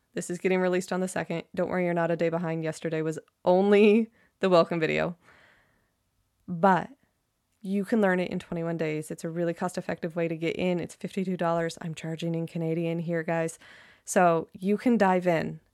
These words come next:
and start to learn. I'm gonna walk you through the awareness that is intuition and then how to build it and apply it. I'm going to walk you through an exercise where I'm going to show you what you're noticing. I'm literally going to spell intuition out for you.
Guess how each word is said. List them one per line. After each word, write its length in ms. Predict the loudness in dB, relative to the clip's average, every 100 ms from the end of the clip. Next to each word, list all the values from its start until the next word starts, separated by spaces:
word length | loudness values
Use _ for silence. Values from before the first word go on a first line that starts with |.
| -10
and 120 | -10
start 220 | -6 -8
to 100 | -6
learn. 240 | -2 0 0
I'm 120 | -2
gonna 160 | -4 -6
walk 360 | -2 -2 -2
you 100 | -8
through 180 | -6 -4
the 140 | 0
awareness 440 | 0 0 -2 -4 -6
that 240 | -8 -6
is 240 | -6 -6 -6
intuition 680 | -8 -6 -6 -4 -6 -6 -8
and 180 | -8 -6
then 160 | -6
how 140 | -6 -6
to 80 | -4
build 260 | -4 -2
it 160 | -2 -4
and 100 | -10
apply 420 | -16 _ -2 2
it. 260 | 2 2 -4 -20 -20 _ _ _ -10
I'm 100 | -6
going 160 | -6
to 80 | -4
walk 220 | -4 -6
you 80 | -8
through 180 | -6 -6
an 140 | -4
exercise 800 | -6 -6 -6 -2 0 0 -2 -6 -14 _ _ _ _ _ _ _ -2
where 180 | 0
I'm 140 | 2 2
going 160 | 0 -2
to 60 |
show 320 | -6 2 4
you 200 | 6 4
what 180 | 2 2
you're 140 | 0 0
noticing. 560 | 0 -2 -6 -10 -12 -16 _ _ -6
I'm 180 | -2 4
literally 340 | 4 4 4
going 220 | 2 0
to 60 | -2
spell 320 | -4 -4 -2
intuition 460 | -4 -6 -6 -6 -6
out 280 | -6 -6
for 180 | -8 -10
you. 220 | -8 -12